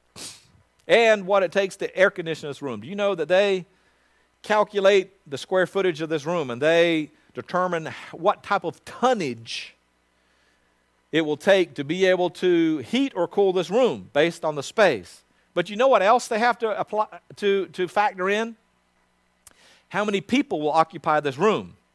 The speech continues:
'Cause every one of us in our own way, we're breathing, we're living, we're releasing heat into the room. And so when it comes to heating or cooling this room, they have to factor in the occupancy of the room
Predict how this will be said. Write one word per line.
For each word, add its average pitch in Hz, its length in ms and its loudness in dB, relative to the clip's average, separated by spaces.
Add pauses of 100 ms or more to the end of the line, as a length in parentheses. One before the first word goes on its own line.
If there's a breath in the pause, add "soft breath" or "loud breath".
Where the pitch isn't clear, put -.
(480 soft breath)
'Cause 147 120 -4
every 262 280 4
one 262 240 4
of 226 120 0
us 208 240 4
in 185 120 0
our 175 160 2
own 247 320 2
way, 220 320 6
we're 208 240 4
breathing, 208 760 0
we're 180 140 2
living, 208 540 2
we're 202 180 0
releasing 170 560 -2
heat 247 400 -2 (460)
into 214 240 -2
the 196 100 -2
room. 208 300 0
And 180 120 -4
so 214 160 2
when 196 140 0
it 190 140 -6
comes 240 280 0
to 175 60 -6
heating 247 280 -2
or 220 100 2
cooling 240 260 0
this 196 160 -4
room, 202 120 -2
they 202 80 -2
have 262 180 -2
to 220 80 -6
factor 220 400 -4
in 220 100 -2
the 202 80 -2
occupancy 226 720 -2
of 190 80 4
the 175 100 -4
room 202 360 0